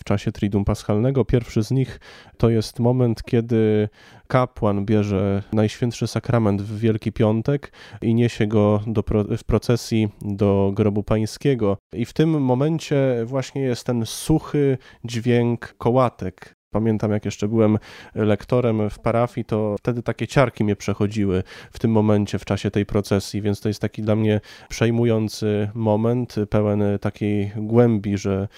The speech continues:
my właśnie w tej procesji też, e, idziemy za Panem, idziemy za naszym mistrzem. Drugi taki moment to jest odpalenie paschału i procesja z paschałem do ołtarza, do prezbiterium, kiedy to właśnie przy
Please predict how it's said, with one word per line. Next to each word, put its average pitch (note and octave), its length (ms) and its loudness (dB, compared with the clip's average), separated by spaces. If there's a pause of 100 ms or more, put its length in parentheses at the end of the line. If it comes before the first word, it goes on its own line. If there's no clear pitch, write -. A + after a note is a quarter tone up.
(240)
my A2+ 120 2
właśnie A2 340 -2
w - 40 -8
tej G#2+ 140 0
procesji G#2+ 480 -2
też, - 500 -4
e, G2+ 340 -2
idziemy G#2 380 0
za G#2 120 0
Panem, G2+ 440 -2
idziemy F#2+ 300 -2
za G2 100 -2
naszym G2 340 -2
mistrzem. G2 580 0 (520)
Drugi D#3 360 0
taki C3+ 240 -2
moment C3+ 400 0
to B2 160 -2
jest A#2 480 -4
odpalenie A#2+ 580 0
paschału A2+ 680 0 (380)
i A#2 240 0
procesja A2+ 720 0
z - 100 -8
paschałem G#2 840 0
do G#2 140 2
ołtarza, G#2+ 480 0
do G#2+ 100 -2
prezbiterium, A2 840 0 (420)
kiedy A2+ 220 -2
to A#2+ 120 -2
właśnie A2+ 640 -2
przy A2 640 -2